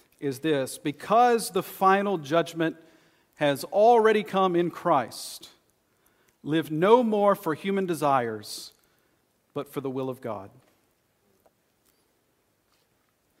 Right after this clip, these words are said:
Because the final judgment has already come in Christ, live no more for human desires, but for the will of God. In verses one through three, the first half of the text here.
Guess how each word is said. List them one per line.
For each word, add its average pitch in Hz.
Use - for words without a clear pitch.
Because 170
the 170
final 202
judgment 175
has 156
already 165
come 190
in 175
Christ, 196
live 160
no 202
more 208
for 180
human 208
desires, 160
but 170
for 190
the 170
will 160
of 139
God. 120
In 131
verses 120
one 165
through 127
three, 160
the -
first 156
half 151
of 139
the 131
text -
here. 117